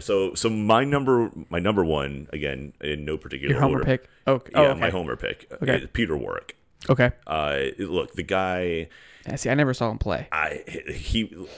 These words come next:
Speaker 1: he, I've, he didn't have a great N F L career, so I'm just gonna put that out
Speaker 2: Yeah,
Speaker 1: there.
Speaker 2: that's fine.
Speaker 1: But in college,
Speaker 2: A lot of my guys don't have one.
Speaker 1: if the
Speaker 2: <laughs>
Speaker 1: guy,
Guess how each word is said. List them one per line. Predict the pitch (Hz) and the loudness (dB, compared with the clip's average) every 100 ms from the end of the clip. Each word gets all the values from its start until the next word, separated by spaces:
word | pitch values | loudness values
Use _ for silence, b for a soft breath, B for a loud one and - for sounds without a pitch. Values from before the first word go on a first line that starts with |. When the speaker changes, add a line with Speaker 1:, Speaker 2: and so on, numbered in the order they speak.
| - | -20
Speaker 1:
he, | - - - | -18 -14 -6
I've, | 78 98 87 - _ - | -4 -4 -6 -14 _ -8
he | 110 113 80 - | -4 -4 -6 -8
didn't | 143 175 | -6 -6
have | 147 139 | -6 -4
a | 117 | -4
great | 95 104 - | -2 -2 -2
N | 90 | -4
F | - | -2
L | 71 | -4
career, | - 58 - - - - | -4 -8 -10 -14 -20 -4
so | 82 78 | 2 2
I'm | 82 | 2
just | 80 | -4
gonna | 78 | -4
put | - - | -4 -2
that | 71 | -2
out | 67 | 4
Speaker 2:
Yeah, | 147 | 4
Speaker 1:
there. | 131 | 4
Speaker 2:
that's | - | 0
fine. | 101 | -2
Speaker 1:
But | 92 - - _ - | -2 -2 -16 _ -4
in | 101 127 147 | -4 -4 -6
college, | - 98 - - - - | 0 0 0 -6 -18 -8
Speaker 2:
A | - | 2
lot | 135 | 4
of | |
my | 135 | 4
guys | 120 110 | 2 0
don't | 95 123 | -2 -4
have | 87 | -4
one. | - - | 0 2
Speaker 1:
if | - - | 4 6
the | 202 | 6
Speaker 2:
<laughs> | |
Speaker 1:
guy, | - - - 139 - - - - | 6 4 6 2 4 2 2 0